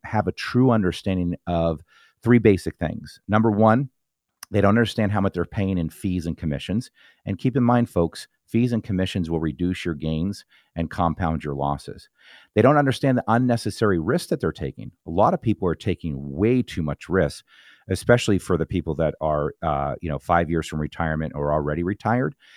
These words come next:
And, and they don't understand the tax implications of their retirement savings. So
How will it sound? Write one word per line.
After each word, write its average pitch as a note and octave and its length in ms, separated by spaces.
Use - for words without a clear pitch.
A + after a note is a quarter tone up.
And, G#2 460
and B2 140
they D3 80
don't G#3 160
understand F3+ 400
the - 20
tax E3 320
implications D2+ 840
of F2 300
their E2 100
retirement D2+ 500
savings. C#2 460
So A2 320